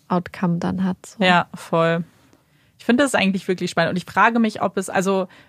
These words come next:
Speaker 2: weil bereuen ist immer heavy, so, finde ich
Speaker 1: Ja.
Speaker 2: auch ein heavy Wort, aber so gerade so leichte Sachen zu ändern und da fallen mir halt einfach bestimmt so fünf irgendwie s-, so Sachen in meiner Vergangenheit an, wo ich einfach sagen würde,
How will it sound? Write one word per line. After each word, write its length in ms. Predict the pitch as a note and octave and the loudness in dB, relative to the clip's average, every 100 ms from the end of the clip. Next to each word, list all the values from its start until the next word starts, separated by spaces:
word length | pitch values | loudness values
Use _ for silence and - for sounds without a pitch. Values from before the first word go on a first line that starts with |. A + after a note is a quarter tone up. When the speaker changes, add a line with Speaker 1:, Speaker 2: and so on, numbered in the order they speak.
| _ | _
Speaker 2:
weil 140 | G3 | 0
bereuen 480 | F3 F#3 E3 G3 A#3+ | 2 2 4 4 4
ist 140 | G3 F3+ | 0 0
immer 120 | D#3+ | -2
heavy, 520 | D3+ D#3+ E3 A3 A#3 | 0 0 0 0 0
so, 280 | G3+ G3+ G3+ | 2 2 2
finde 180 | - F3+ | 0 0
ich 40 | |
Speaker 1:
Ja. 60 | E3 | 0
Speaker 2:
auch 40 | |
ein 80 | F3 | 0
heavy 360 | D#3+ E3+ E3+ D3+ | 0 -2 -2 -2
Wort, 360 | D3+ E3 G#3+ - - - | 2 4 2 -2 -8 -2
aber 180 | F3 | 0
so 180 | F3+ F#3+ | 2 -2
gerade 380 | F3+ F3+ G3 A#3+ | -2 2 4 4
so 100 | G#3+ | 2
leichte 400 | F#3 F3+ A#3 A3 | 4 2 0 -2
Sachen 360 | F3+ F3 G3 F#3 | 0 0 0 -4
zu 120 | - | -2
ändern 260 | D#3+ D#3 | -4 -2
und 100 | D#3+ | 0
da 100 | F3 | 0
fallen 260 | E3+ G3+ A3 | 0 2 2
mir 80 | A3 | 2
halt 100 | G#3 | 2
einfach 220 | G#3+ A3 | 0 -2
bestimmt 360 | A3+ - B3+ B3+ | -2 0 0 2
so 100 | A#3 | -2
fünf 420 | - C4+ C#4 - | 0 2 2 0
irgendwie 280 | - A3+ G#3+ | 0 2 2
s-, 280 | - - - - | -2 -10 -16 -14
so 220 | G3 G3 | -6 -2
Sachen 400 | F3+ G#3 G#3+ G3 | 2 2 4 2
in 60 | |
meiner 180 | F3+ E3+ | 2 0
Vergangenheit 380 | F3 F3 F3+ F3+ | 0 0 0 2
an, 100 | E3+ | 0
wo 40 | F3+ | 0
ich 100 | - | 0
einfach 200 | G3 G#3 | 2 2
sagen 240 | G3 F#3+ | 2 4
würde, 220 | F#3+ F#3+ | 2 2